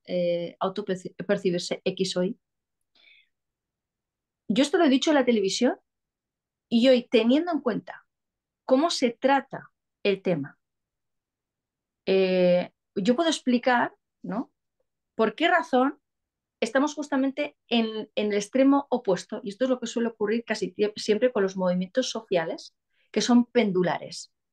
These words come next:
¿no? Entonces, lo que, lo que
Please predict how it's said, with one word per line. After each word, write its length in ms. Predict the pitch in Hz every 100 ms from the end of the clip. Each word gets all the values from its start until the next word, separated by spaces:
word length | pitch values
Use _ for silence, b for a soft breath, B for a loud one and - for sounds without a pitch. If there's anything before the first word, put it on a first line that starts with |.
| _
¿no? 240 | 214 320 _ B B B
Entonces, 280 | 226 240 233
lo 380 | 240 233 233 233
que, 280 | 247 226 _ _ _
lo 260 | 214 214 214
que 260 | 226 214